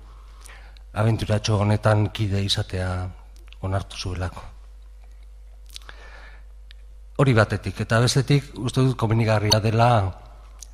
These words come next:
zertxo bait izatea emanaldi honen jatorriaz. Ze, iaz, jakingo duzue, Salvador Espriuren urtea izan zan, ehun urte, eh,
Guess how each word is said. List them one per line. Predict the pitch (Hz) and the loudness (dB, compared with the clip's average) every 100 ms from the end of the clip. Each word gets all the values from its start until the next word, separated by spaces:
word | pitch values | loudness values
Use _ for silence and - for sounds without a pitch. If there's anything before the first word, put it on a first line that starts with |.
| - | -12
zertxo | - 117 - 117 | -6 -4 0 2
bait | 110 - | 2 0
izatea | - 110 110 107 | -2 -2 0 0
emanaldi | 101 101 101 101 95 98 | 0 0 -2 -2 -2 -2
honen | 101 107 104 | 0 -2 -2
jatorriaz. | - 98 92 87 82 - - - - - - - - - - - - - - - | -6 -8 -6 -8 -6 -6 -8 -14 -20 -20 -20 -20 -20 -20 -20 -20 -20 -20 -20 -10
Ze, | - 123 120 - - - - | -2 0 -2 -6 -20 -16 -4
iaz, | 127 117 120 - - - - - - 101 - | 0 2 2 -2 -4 -14 -20 -20 -20 -20 -8
jakingo | 107 104 101 101 | -4 -4 -4 -4
duzue, | - 107 120 113 | -4 -2 -2 -2
Salvador | 104 113 104 104 107 104 - - - - - - - | -4 -2 -2 -2 -4 -6 -12 -20 -20 -20 -20 -20 -10
Espriuren | 104 - - 107 107 113 113 101 92 | -10 -6 -4 -2 0 0 0 -2 -4
urtea | 85 95 - 101 | -8 -8 -4 -4
izan | 95 107 92 | -4 -6 -6
zan, | - 131 139 - - - - - - - - - - - | -4 -4 -6 -12 -20 -20 -20 -20 -20 -20 -20 -20 -20 -8
ehun | - 113 113 | 0 2 2
urte, | 107 113 101 101 | 0 -2 0 -2
eh, | 98 85 87 - - - 95 95 95 95 95 | -4 -8 -12 -16 -20 -18 -12 -8 -8 -8 -8